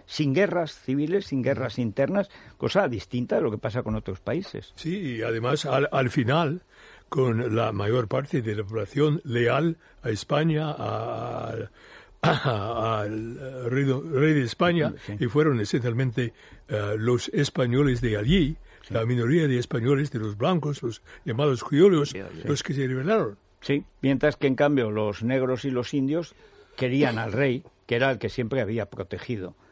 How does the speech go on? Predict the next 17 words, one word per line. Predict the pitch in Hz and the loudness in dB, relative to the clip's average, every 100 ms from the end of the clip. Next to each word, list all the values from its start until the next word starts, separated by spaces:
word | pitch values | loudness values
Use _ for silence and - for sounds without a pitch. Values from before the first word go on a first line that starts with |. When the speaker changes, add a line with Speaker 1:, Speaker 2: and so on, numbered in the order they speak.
| _ | _
Speaker 1:
Precisamente, | - 90 120 110 117 113 107 139 120 - - - | -16 -8 -6 -4 -4 -4 0 0 0 -4 -6 -4
bueno, | 190 | -4
pues | - 98 | -6 -10
se | 98 | -8
conservaban | - 87 98 101 127 | -8 -6 -4 -2 -2
del | 98 87 | -4 -4
rey, | 139 143 85 | 0 0 0
está | 87 107 | -8 -8
en | 113 | -8
el | 104 | -8
testamento | 107 - 104 110 104 | -8 -6 -8 -8 -10
de, | 95 98 - - _ | -10 -14 -18 -20 _
de | - | -8
Isabel | 104 98 110 | -6 -4 -4
la | 101 | -4
Católica, | 92 - 120 104 92 | -6 -6 -6 -6 -10
etcétera. | - 110 - 90 | -8 -8 -8 -16